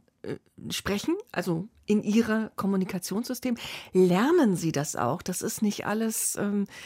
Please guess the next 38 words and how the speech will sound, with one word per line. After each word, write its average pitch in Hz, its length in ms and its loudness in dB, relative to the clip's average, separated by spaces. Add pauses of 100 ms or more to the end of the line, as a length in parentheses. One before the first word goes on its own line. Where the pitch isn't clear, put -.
(140)
genetisch 208 480 2
vorprogrammiert 214 840 -2
und 196 200 -4
da, 220 180 -2
sondern 233 260 0
die 202 100 0
müssen 247 300 0
richtig 202 400 -6
üben, 269 340 6 (560)
bis 247 140 -2
sie 254 80 0
sagen 208 260 4
können, 226 160 2
„Mama, 208 300 2
ich - 120 -6
hab 214 140 -4
Hunger“, 254 280 0
oder 220 200 -2
was 220 140 -6
immer 214 460 -2 (180)
sie, 208 320 -8 (100)
sie, - 280 -14
sie - 200 -4
verlauten 202 640 0
lassen 175 340 2
wollen 175 300 4
im 190 160 -2
wörtlichen 175 460 0
Sinne. 175 260 0 (400)
Das 214 200 -4
wird 254 140 2
dann 233 140 4
richtig 233 580 -4 (140)
geübt - 460 0
und 220 160 -2
ist - 180 -6
ein 294 80 2
Lernprozess. - 1120 -6